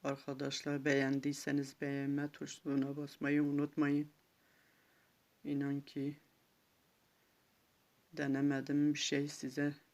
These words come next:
göstermem. Güzel bir pastamız.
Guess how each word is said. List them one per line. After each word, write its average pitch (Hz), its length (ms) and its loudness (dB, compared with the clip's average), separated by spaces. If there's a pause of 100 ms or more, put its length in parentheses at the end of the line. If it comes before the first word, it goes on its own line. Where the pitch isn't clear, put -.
(340)
göstermem. 147 680 -2 (1000)
Güzel 143 360 4
bir 143 100 -4
pastamız. 135 720 -6